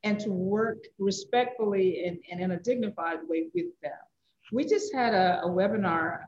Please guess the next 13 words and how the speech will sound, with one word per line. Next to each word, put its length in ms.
a 100
couple 260
of 80
weeks 220
ago. 460
We 100
had 300
twenty-three 600
thousand 500
people 300
to 220
access 420
that 120